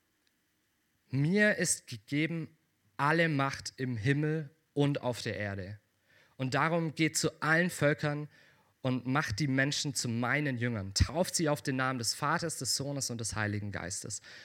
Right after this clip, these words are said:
und lehrt sie, alles zu befolgen, was ich euch geboten habe. Und seid gewiss,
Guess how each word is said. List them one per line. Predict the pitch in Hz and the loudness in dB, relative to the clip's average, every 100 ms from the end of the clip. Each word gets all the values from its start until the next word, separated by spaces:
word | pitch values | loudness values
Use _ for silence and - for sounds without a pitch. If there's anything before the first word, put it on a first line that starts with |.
| - | -10
und | 123 113 | -4 0
lehrt | 123 135 - | 2 2 0
sie, | - 143 - _ - | -6 -8 -10 _ -6
alles | 123 147 151 - | -2 0 0 -2
zu | 131 | -6
befolgen, | 120 - 110 113 120 110 | -6 -4 -2 -2 -4 -6
was | 107 - | -6 -4
ich | 120 - | -4 -4
euch | 110 107 - | -4 -6 -6
geboten | 98 98 98 95 | -8 -8 -8 -12
habe. | 95 90 95 101 - - - | -10 -10 -12 -14 -20 -14 -4
Und | 120 | 0
seid | 127 156 - | 4 2 2
gewiss, | 131 123 - - | -2 -2 -4 -8